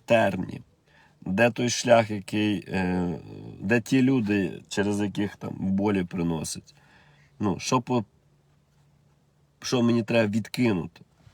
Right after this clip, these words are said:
Навіть взяти любов, вона багато чого не робить.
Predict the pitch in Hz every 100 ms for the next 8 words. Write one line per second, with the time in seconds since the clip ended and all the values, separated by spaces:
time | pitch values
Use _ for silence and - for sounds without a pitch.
0 | _ _ - _ _ - - _ _ -
1 | - _ _ _ _ _ _ _ 135 165
2 | 143 135 135 165 160 139 139 131 427 370
3 | 262 160 156 143 175 160 127 143 135 143
4 | 139 143 135 139 113 90 - -